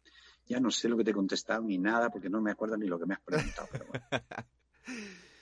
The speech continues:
Speaker 2: Fíjate, eh, José
Speaker 1: Algo,
Speaker 2: Luis,
Speaker 1: algo quedará.
Speaker 2: No, seguro que sí. Mira,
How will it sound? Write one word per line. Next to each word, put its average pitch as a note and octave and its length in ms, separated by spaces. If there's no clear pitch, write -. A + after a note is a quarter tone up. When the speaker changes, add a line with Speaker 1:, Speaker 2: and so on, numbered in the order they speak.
Speaker 2:
Fíjate, B2+ 720
eh, - 120
José G#2+ 140
Speaker 1:
Algo, D3 160
Speaker 2:
Luis, A#2 220
Speaker 1:
algo E3 260
quedará. A#2 520
Speaker 2:
No, A#2 360
seguro A2 460
que G#2+ 120
sí. G#2 160
Mira, F#2 320